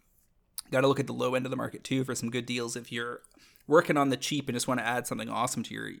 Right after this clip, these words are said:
your deck. Lurrus of the Dream Den may be banned in Pioneer and Modern, but he's still legal in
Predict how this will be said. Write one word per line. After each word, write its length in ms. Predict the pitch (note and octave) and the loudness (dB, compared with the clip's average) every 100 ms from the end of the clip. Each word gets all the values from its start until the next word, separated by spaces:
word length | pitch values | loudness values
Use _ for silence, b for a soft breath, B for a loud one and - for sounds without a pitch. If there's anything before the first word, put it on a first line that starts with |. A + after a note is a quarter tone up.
| - | -10
your 140 | A#2 | -8
deck. 360 | A2+ B2 A#2 - b b b b | -2 0 0 -4 b b b b
Lurrus 320 | B2 D3+ B3 A3 | 0 4 4 4
of 80 | |
the 80 | D3 | 0
Dream 300 | B2 B2 C#3+ | 2 2 4
Den 220 | B2+ A#2+ | 4 2
may 160 | A#2 B2+ | 0 -4
be 120 | C#3+ | -4
banned 340 | C3 A#2+ B2 A#2+ | -2 0 0 -4
in 80 | |
Pioneer 460 | A2+ B2 B2 A#2+ A#2 | -4 -2 0 -2 -4
and 100 | B2+ | -6
Modern, 380 | A2+ A#2+ A#2+ A#2 | -2 -2 -2 -8
but 80 | - | -10
he's 100 | - | -4
still 240 | E3 E3+ | -2 0
legal 500 | C#3+ C#3+ B2 A#2 A2+ | 0 0 -2 -2 -8
in 600 | B2 B2 A#2 A2+ A2 A2 | -8 -6 -4 -4 -6 -8